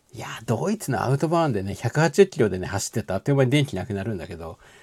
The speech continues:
日本だと電気なくならないですね、大してね。<laughs> 充電が減らない、本当に。だから、これでのんびり走って帰ってきて、結局四十二パーセント残しで帰宅っていう感じでしたね。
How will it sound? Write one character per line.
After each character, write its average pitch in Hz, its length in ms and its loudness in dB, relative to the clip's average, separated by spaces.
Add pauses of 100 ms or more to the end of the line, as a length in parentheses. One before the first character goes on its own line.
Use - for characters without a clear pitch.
(160)
日 120 340 0
本 220 460 -2
だ 98 100 -4
と 92 140 -10
電 139 240 -6
気 - 100 -12
な 87 240 -8
く 175 100 -2
な 240 100 0
ら 311 60 0
な 311 120 2
い - 20 -2
で - 60 -2
す 143 80 4
ね、 110 80 2
大 147 220 2
し - 80 -12
て 101 100 -6
ね。 - 220 -2 (160)
<laughs> - 120 -20
充 127 240 4
電 185 160 6
が 110 60 0
減 104 140 -2
ら 180 120 2
な 320 160 -2
い、 - 80 -14 (120)
本 117 200 0
当 110 100 0
に。 98 180 -4 (600)
だ 147 120 2
か 120 120 2
ら、 90 300 -2
こ 170 460 2
れ 175 140 2
で 175 200 6
の 160 160 0
ん 170 80 -2
び 175 100 4
り 135 120 4
走 104 300 -2
っ 139 40 -2
て 104 160 -2
帰 - 140 -4
っ 117 140 0
て - 160 -12
き - 100 -18
て、 92 160 -8
結 139 220 -6
局 151 280 0
四 180 280 6
十 127 140 4
二 107 220 0
パ 151 160 4
ー 147 60 2
セ 175 100 -2
ン 175 60 -4
ト 160 100 0
残 143 260 0
し 98 120 -6
で 87 140 -6
帰 - 120 -20
宅 80 280 -8
っ - 20 -14
て - 220 -18
い 67 80 -14
う - 60 -14
感 80 300 -14
じ - 240 -16 (560)
で 107 140 -2
し - 80 -10
た 67 120 -12
ね。 101 300 -10